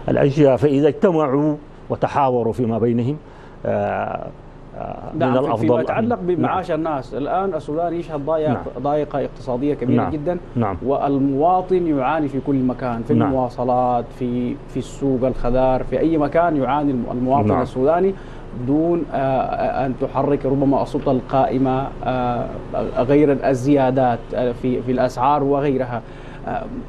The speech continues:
Speaker 2: هذا الخلل الذي يحدث الآن، آه، ما هي المآلات اليم-، التي يمكن أن تقود إليه من جديد؟
Speaker 1: المآلات صعبة و-، و-، والواقع مؤلم جدًا، والمعاش الناس في ضائقة، يعني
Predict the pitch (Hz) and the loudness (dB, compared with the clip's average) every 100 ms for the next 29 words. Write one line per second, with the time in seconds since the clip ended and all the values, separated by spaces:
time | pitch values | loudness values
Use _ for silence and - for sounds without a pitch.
0 | 151 151 120 156 226 220 - 143 - 202 | -8 -6 -4 2 4 4 2 -2 0 0
1 | 139 117 127 139 139 147 139 131 123 - | 0 0 -2 0 0 0 -4 -4 -4 -4
2 | 127 120 - - - - - 107 - - | -4 -4 -8 -12 -14 -12 -6 -4 -4 -6
3 | - - 160 190 202 180 160 175 226 202 | -8 -4 0 4 6 6 2 2 2 0
4 | 120 131 127 127 135 135 135 139 127 - | 0 0 -2 -2 0 0 0 -2 -2 -2
5 | - 127 120 123 117 113 92 71 - - | -2 -2 -2 -2 -2 -4 -4 -6 -10 -12
6 | - - - - - 120 107 120 151 - | -14 -14 -14 -14 -2 2 4 4 2 0
7 | 160 135 107 87 90 104 98 - - 107 | 0 2 2 0 2 2 0 -2 -2 0
8 | 120 117 113 127 131 127 92 131 117 110 | 2 2 4 4 2 0 2 2 2 2
9 | 120 107 113 101 98 98 104 101 107 104 | 0 0 0 0 0 0 0 -2 -2 0
10 | 113 120 - 110 98 92 - - - - | 0 -2 -4 -4 -2 -4 -10 -14 -14 -2
11 | 117 143 120 104 82 82 107 90 92 | 0 2 0 -4 -6 -6 -6 -6 -6